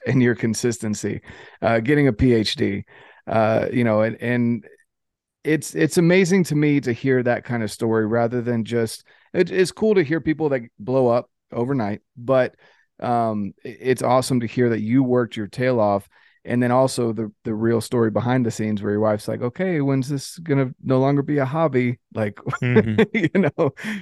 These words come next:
Speaker 1: 'cause I, I've, I've had that same discussion too. And I definitely understand that. So, uh, it, it's, it, I think what you guys are doing, honestly, is amazing. And,
Speaker 2: Thank
Speaker 1: uh,
Speaker 2: you.
Speaker 1: I, I'm excited to see what you guys have coming. Isn't it crazy to think that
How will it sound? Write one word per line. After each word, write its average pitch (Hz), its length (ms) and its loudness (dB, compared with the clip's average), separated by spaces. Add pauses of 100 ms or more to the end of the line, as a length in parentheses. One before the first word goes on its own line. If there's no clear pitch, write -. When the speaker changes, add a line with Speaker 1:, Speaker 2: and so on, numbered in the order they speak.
(100)
Speaker 1:
'cause 143 200 4
I, 139 300 2
I've, 139 100 0 (120)
I've 131 160 -2
had 139 220 0
that 120 180 0
same 131 200 -4
discussion 113 520 -6
too. 107 180 -4
And 101 80 -4
I 104 80 -2
definitely 110 380 -4
understand 101 500 -4
that. 95 220 -8
So, 117 320 0 (420)
uh, 120 340 2
it, 123 200 -4
it's, 143 400 -2
it, 139 240 -6 (400)
I 143 140 4
think 190 200 2
what 160 160 4
you 151 80 4
guys 135 220 4
are 117 40 -2
doing, 113 540 0
honestly, 110 460 -2
is 98 240 -6
amazing. 98 500 0 (560)
And, 120 320 2
Speaker 2:
Thank 107 340 2
Speaker 1:
uh, 98 40 -6
Speaker 2:
you. - 320 -16
Speaker 1:
I, - 260 -8
I'm 113 240 2
excited 131 460 2
to 120 60 -2
see 127 180 0
what 113 120 0
you 113 80 -6
guys 113 220 0
have 107 160 -2
coming. 123 320 0 (320)
Isn't 180 240 2
it 208 100 0
crazy 170 380 2
to 147 140 4
think 135 380 -2
that 110 260 0